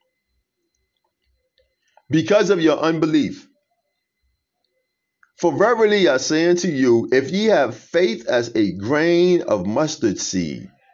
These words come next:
ye shall say unto this mountain, Remove hence to yonder place, and it shall remove,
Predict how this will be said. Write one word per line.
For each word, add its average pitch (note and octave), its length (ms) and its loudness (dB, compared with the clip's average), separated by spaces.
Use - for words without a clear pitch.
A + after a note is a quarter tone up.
ye F#3+ 180 0
shall D#3+ 280 2
say G#3+ 260 0
unto F3+ 240 0
this C3+ 240 0
mountain, C#3 680 0
Remove C#3 680 2
hence G3+ 320 -2
to D3 100 -2
yonder D3 500 0
place, G#2 540 -4
and A#2+ 180 -2
it F#3+ 180 2
shall C3+ 220 2
remove, A#2+ 760 0